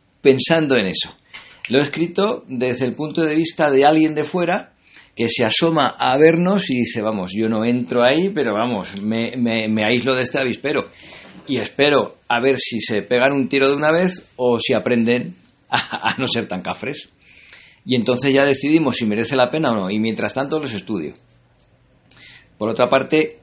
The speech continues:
digamos, es lo que se supone que ti-, cuando tú estudias a alguien en la naturaleza, alguien, quiero decir, chimpancés, lo que sea, lo ideal es que no te vean y que ellos se comporten tal cual son en la naturaleza, porque si se saben observados, su comportamiento se modifica de alguna manera.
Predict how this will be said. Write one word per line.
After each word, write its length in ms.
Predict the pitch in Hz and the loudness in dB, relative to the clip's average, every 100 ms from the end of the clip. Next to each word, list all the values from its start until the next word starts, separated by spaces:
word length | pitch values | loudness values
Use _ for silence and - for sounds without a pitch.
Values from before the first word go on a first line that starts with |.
| _ | _
digamos, 440 | 117 120 123 131 127 | -4 0 2 0 -2
es 160 | 123 | -6
lo 180 | 127 127 | -4 -4
que 100 | 123 | -2
se 140 | 127 131 | -4 -4
supone 440 | - 107 135 139 | -8 -4 -2 -2
que 100 | 123 | -4
ti-, 140 | 110 - | -6 -6
cuando 300 | 107 107 104 | -4 -4 -4
tú 140 | 123 | -4
estudias 400 | 123 131 127 117 | -4 -2 -2 -2
a 40 | |
alguien 220 | 135 135 120 | 0 0 0
en 80 | |
la 100 | 113 | 0
naturaleza, 560 | 113 104 127 117 143 - | -2 -2 0 2 2 0
alguien, 280 | 107 104 104 | -2 -2 -2
quiero 180 | 92 95 | -2 -4
decir, 240 | 95 110 | -4 -6
chimpancés, 520 | 95 95 92 95 117 | -6 -6 -6 -4 -4
lo 100 | 107 | -4
que 80 | 101 | -8
sea, 240 | 104 123 120 - - | -6 -6 -6 -16 -10
lo 120 | 113 | -4
ideal 400 | 107 104 113 131 - - - | -2 2 2 2 -2 -18 -8
es 140 | 117 | -6
que 100 | - | -4
no 120 | 123 | -2
te 140 | 120 123 | 0 0
vean 340 | 135 147 185 - - - - | 0 0 -4 -12 -20 -20 -14
y 120 | 110 | -4
que 120 | 107 | 0
ellos 180 | 107 117 | 2 0
se 100 | 135 | -2
comporten 600 | 120 113 131 131 147 147 - | -2 -2 -4 -4 -6 -6 0
tal 300 | 117 107 - | 2 2 4
cual 180 | 131 127 | 2 2
son 180 | 139 | 0
en 60 | 135 | 0
la 80 | 120 | 0
naturaleza, 400 | 113 113 120 123 | -2 -4 -2 -2
porque 320 | 104 98 113 - - - | -2 -2 -4 -4 -16 -18
si 180 | - 127 | -6 -4
se 220 | 110 123 | -2 -2
saben 260 | 107 143 147 | -2 -2 -2
observados, 560 | 147 160 151 156 165 160 | -4 -4 0 0 0 -2
su 100 | 151 | -2
comportamiento 800 | 123 117 113 113 123 151 147 - _ _ - | -2 -2 -2 -4 -2 -4 -4 -8 _ _ -10
se 120 | 170 | -2
modifica 440 | 120 110 104 123 113 | 0 2 0 0 0
de 60 | |
alguna 220 | 92 98 92 | 0 -2 -6
manera. 340 | 87 76 69 | -8 -10 -14